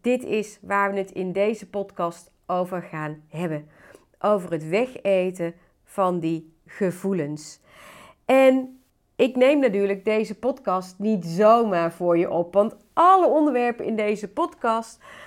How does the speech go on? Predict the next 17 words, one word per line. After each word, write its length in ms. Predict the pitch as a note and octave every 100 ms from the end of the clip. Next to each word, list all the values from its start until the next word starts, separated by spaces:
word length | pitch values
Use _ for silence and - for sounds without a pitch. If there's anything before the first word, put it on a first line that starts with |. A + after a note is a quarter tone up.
| - -
eh, 420 | A3+ A3 G#3 G3+ F#3+
komen 340 | B3 A#3+ A#3
voort 420 | - B3 A#3+ A#3 -
uit, 540 | F#3+ G3 G3 F#3+ -
eh, 420 | - F#3 F3 E3+ E3+ E3+ -
wat 240 | D#3+ F3+
ik 140 | G3 F#3+
zelf 420 | - E4 D#4 D4+
heb, 300 | A#3+ A#3 -
eh, 160 | - G3+ F#3
doorleefd. 680 | G#3 A3 A3 G3+ G3 F#3+ - - - -
Wat 220 | - F3+
ik 160 | F#3 F3
van 140 | F3+
mijn 160 | F3 E3+
klanten 400 | A#3 C4+ C4+ C4
terughoor. 600 | - G3+ G3 F#3 F3+